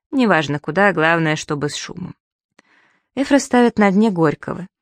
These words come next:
предлагает Филатову роль Васьки Пепла. Вот что вспоминал сам актёр. «Эфрос, мне кажется, меня любил, потому что неоднократно предлагал мне работать»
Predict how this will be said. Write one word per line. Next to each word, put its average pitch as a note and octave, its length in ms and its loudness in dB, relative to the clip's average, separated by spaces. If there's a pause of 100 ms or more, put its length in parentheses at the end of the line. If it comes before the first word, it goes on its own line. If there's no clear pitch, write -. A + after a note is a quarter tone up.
(140)
предлагает F3 500 0
Филатову F3 520 2
роль F#3 260 4
Васьки F3+ 460 -4
Пепла. - 480 -8 (720)
Вот A#3 160 4
что - 240 0
вспоминал G#3+ 520 4
сам G#3+ 320 2
актёр. - 460 -10 (1300)
«Эфрос, C4+ 420 2
мне G#3+ 160 4
кажется, - 340 0
меня G#3 280 4
любил, D#3 420 -4 (400)
потому A#3+ 240 2
что - 160 -2
неоднократно F3+ 680 2
предлагал D#3+ 500 0
мне E3 180 2
работать» E3 600 -6